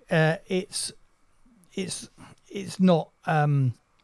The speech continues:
Katniss Everdeen, uh, overthrowing the entire, um, Neo-Roman Empire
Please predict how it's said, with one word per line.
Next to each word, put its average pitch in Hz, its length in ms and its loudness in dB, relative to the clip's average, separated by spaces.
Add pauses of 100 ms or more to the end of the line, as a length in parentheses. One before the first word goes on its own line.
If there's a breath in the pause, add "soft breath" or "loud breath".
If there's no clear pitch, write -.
(840 soft breath)
Katniss 165 440 -2
Everdeen, 123 500 0 (120)
uh, 127 300 -4 (320)
overthrowing 135 680 0
the 131 180 2
entire, 131 640 0 (240)
um, 127 320 -4 (1500 soft breath)
Neo-Roman 135 920 2
Empire 131 560 -2